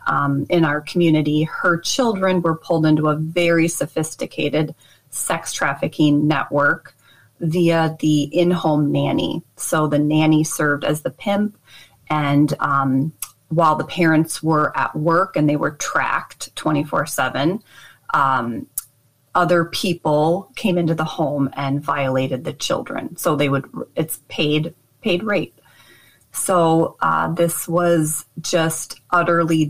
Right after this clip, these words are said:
devastating, uh, to learn about. I had some general knowledge of human trafficking. I ha-, had no idea the market for such young children. It's very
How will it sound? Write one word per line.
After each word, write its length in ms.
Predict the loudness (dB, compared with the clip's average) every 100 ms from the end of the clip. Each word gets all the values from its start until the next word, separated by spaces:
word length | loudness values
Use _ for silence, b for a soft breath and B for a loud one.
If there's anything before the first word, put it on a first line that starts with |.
| -2
devastating, 1120 | -2 0 -2 -4 -2 0 2 2 2 0 -2 -12 -8
uh, 240 | -6 -4 -6
to 180 | -2
learn 360 | 0 2 2 2
about. 420 | 2 2 2 2 0
I 100 | -2
had 400 | -2 -2 -2 -4
some 260 | -2 0 0
general 400 | 0 0 0 0
knowledge 520 | 2 2 2 0 -2
of 60 | -8
human 420 | -4 0 0 0
trafficking. 760 | 0 -2 -2 -6 -4 -2 -4 -6 _ _ _ _ -18 -2
I 140 | -2
ha-, 200 | 0 -4 -8
had 260 | -4 -2 0
no 420 | 2 2 4 2
idea 680 | 2 -2 -2 0 2 0 -4 B B 0
the 100 | 2
market 600 | 4 4 2 0 -4 -4
for 140 | -6
such 420 | -4 -4 -4 -4
young 640 | -4 0 0 2 2 2 -2
children. 720 | -6 0 0 0 -4 -2 0 -2 B B B
It's 220 | -2 -2 -2
very 800 | 0 2 2 4 2 2 0